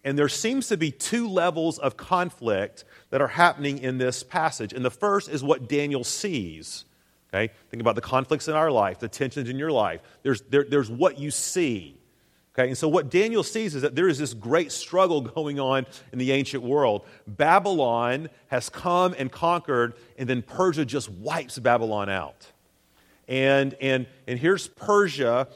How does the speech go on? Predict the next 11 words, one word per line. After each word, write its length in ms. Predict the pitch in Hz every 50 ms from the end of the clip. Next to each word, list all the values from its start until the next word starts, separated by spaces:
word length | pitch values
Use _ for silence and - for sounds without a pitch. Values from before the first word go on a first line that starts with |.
| - - _ _ -
and, 200 | 131 131 131 131
and 220 | 131 135 127 110
God's 380 | - 143 160 180 196 185 - -
people 380 | - - 208 196 - 175 156
are 80 | 156 139
sort 200 | - - 165 139
of 120 | 131 -
caught 300 | - - - 170 175 -
in 120 | - 143 135
the 80 | 131
crossfire 1040 | - - - - 175 170 175 165 - - - 165 139 131 123 120 117 113 110 113 110